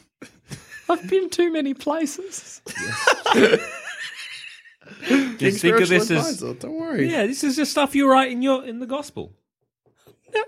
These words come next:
Speaker 1: I don't have a, okay. <laughs>
Speaker 2: You have a pen and paper.
Speaker 1: He does. He's got a very messily written, like, Bible of sorts.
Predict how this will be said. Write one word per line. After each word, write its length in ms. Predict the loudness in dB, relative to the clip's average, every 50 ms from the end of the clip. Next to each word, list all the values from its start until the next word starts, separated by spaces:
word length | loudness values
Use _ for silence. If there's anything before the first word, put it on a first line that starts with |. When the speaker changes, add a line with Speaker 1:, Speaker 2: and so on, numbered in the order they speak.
| -4 -4
Speaker 1:
I 40 | -4
don't 280 | -2 0 0 -2 -2 -2
have 320 | -2 -2 -2 -4 -8 _ _ _
a, 120 | -4 -4 -4 -6 _ _ _ -20 _ -20 -20 -20 -20 -20 _ -6 -2
okay. 500 | -2 -2 0 0 0 0 0 0 -2 -2 -4
<laughs> 40 | -6 -6 -6 -6 -8 -8 -6 -6 -6 0 2 2 2 2 0 -6 _ _
Speaker 2:
You 180 | -8 -6 -6
have 420 | -2 0 2 4 4 2 0 -4 -12 _ _ _ _
a 100 | -12 -12
pen 300 | -12 -4 0 0 0 0
and 140 | -2 -6 -6
paper. 340 | -4 -4 -4 -4 -6 -12 -20 -20 _ _ _ _ _ _ _ _ -2
Speaker 1:
He 100 | 0 4
does. 300 | 4 6 6 4 4 0
He's 140 | -2 0 0
got 140 | 2 2
a 40 | 4
very 260 | 4 6 6 6 6
messily 720 | 6 4 4 4 4 4 4 0 -2 0 2 2 0 2 2
written, 460 | 4 2 2 2 0 -4 -6 -6 -4
like, 360 | 0 0 0 0 0 _ -18 _ -20 -20 -20 -20 _ _
Bible 600 | 0 2 4 4 4 4 2 0 -4 -4 -4 -6 -4
of 220 | -2 -2 -2 -2 -4
sorts. 600 | -4 -4 -4 -4 -6 -8 -10 -10 -12 -12 -14